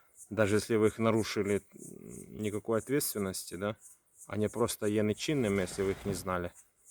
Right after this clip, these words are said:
Ну, я не знаю, как понимать эту статью. Для чего она тогда нужна? Ну,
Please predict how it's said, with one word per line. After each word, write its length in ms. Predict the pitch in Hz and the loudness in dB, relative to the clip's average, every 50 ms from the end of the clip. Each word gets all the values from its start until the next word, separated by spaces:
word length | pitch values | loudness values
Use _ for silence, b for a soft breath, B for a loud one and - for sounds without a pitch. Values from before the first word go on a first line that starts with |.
| - _ _ _ - - _ _ _ _ - - | -20 _ _ _ -20 -20 _ _ _ _ -20 -16
Ну, 160 | - 107 104 120 | -12 -6 -4 -2
я 100 | 135 135 | 0 2
не 120 | 135 120 | 2 0
знаю, 220 | 92 98 113 117 - | 0 0 0 0 0
как 180 | - 101 - | -4 -10 -10
понимать 400 | - - 104 101 98 98 95 92 | -4 -2 0 2 2 2 2 2
эту 200 | 98 95 - - | 0 -2 -4 -4
статью. 500 | 98 - - - 107 - - 104 101 92 - - - - _ _ - - - - - - - - _ _ _ _ - - - _ - - - _ _ _ _ - - _ _ _ _ - - - - _ - | -6 -6 -4 -4 -6 -6 -4 -6 -6 -6 -8 -10 -20 -20 _ _ -20 -20 -20 -20 -20 -20 -20 -20 _ _ _ _ -20 -20 -20 _ -20 -20 -20 _ _ _ _ -20 -20 _ _ _ _ -20 -20 -20 -20 _ -16
Для 220 | - 95 95 98 | -10 -8 -8 -6
чего 380 | - - - 107 104 110 113 110 | -6 -4 -4 0 2 2 2 2
она 200 | 104 104 98 95 | 2 2 0 0
тогда 360 | - 104 92 98 95 95 95 | -2 -4 -4 -2 -2 -2 -2
нужна? 420 | 95 98 92 92 95 98 95 95 - - - | -2 -2 -4 -4 -2 -4 -4 -4 -6 -12 -12
Ну, 240 | - - 71 - | -10 -8 -8 -8